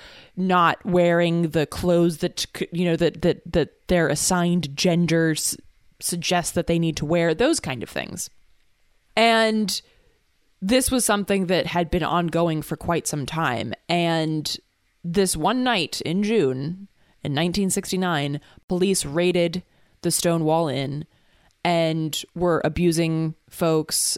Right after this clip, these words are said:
They were arresting folks. And there's a lot of stories as to what happened next. And this person screamed this, and this person threw a brick.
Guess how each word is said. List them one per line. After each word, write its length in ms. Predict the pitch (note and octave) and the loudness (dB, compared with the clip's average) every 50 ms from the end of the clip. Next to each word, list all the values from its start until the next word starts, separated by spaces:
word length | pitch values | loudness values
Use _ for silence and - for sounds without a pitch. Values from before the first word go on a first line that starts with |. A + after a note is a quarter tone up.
| - - | -8 -8
They 220 | E3 D#3+ E3+ D#3 | -4 0 0 0
were 260 | D3 C#3+ C3+ B2+ C3 | 0 0 -2 -2 -2
arresting 440 | C3+ D#3+ E3 E3 - - E3+ D#3+ D#3 | 0 0 -2 -2 -2 -2 -2 -2 -2
folks. 680 | C#3+ - E3 D#3 D3+ D3+ D3+ - - - - - - - - - - - - - | -2 -2 0 0 0 0 -2 -2 -4 -4 -4 -4 -4 -6 -12 -20 -20 -10 -4 0
And 140 | G#3 G#3+ | 2 4
there's 240 | A#3+ B3 C4 C4+ G#3 | 4 4 4 4 2
a 40 | B3+ | 0
lot 300 | C4 C#4 C#4 D4 D4 C4 | 2 4 4 6 6 4
of 80 | B3+ - | 2 0
stories 460 | - - G#3+ G3 G3+ G3+ F#3+ F3 D#3 | 2 2 4 4 4 4 4 4 2
as 120 | E3 D#3 - | 0 0 -2
to 100 | - D3 | -2 -2
what 180 | D#3+ G3 G#3 | -2 -2 0
happened 380 | G#3 G#3+ A3+ B3 - B3 A#3+ A#3+ | 0 0 0 0 0 -2 -2 0
next. 500 | C4 D4 B3 - - - - - - - | 0 0 0 -2 -4 -6 -6 -6 -4 -2
And 440 | - D3+ D#3+ D#3+ D#3 D#3+ D#3+ D3+ - - - - - - | 0 2 2 2 2 0 0 -2 -4 -8 -14 -20 -12 -4
this 180 | - F#3 A3+ A#3 - | 0 0 0 0 2
person 300 | - A#3 A#3+ - A3+ A3+ | 2 2 2 2 2 0
screamed 440 | G#3 - - - A3+ A3+ A3 A3 G3+ | 0 0 -2 -2 0 0 0 0 0
this, 360 | F#3+ F#3 A3 A3 F#3 D3+ - | 0 0 0 0 0 0 -2
and 100 | D#3+ D#3 | -2 -2
this 140 | F3+ G#3 A3+ | -2 -4 -4
person 340 | - - A3 G3+ - G3+ G3 | -2 -2 -2 -2 0 -2 -2
threw 220 | F#3 G3 G3+ G3 | 0 0 2 2
a 60 | G3 F#3+ | 2 2
brick. 200 | F3 G3+ G3+ | 2 2 2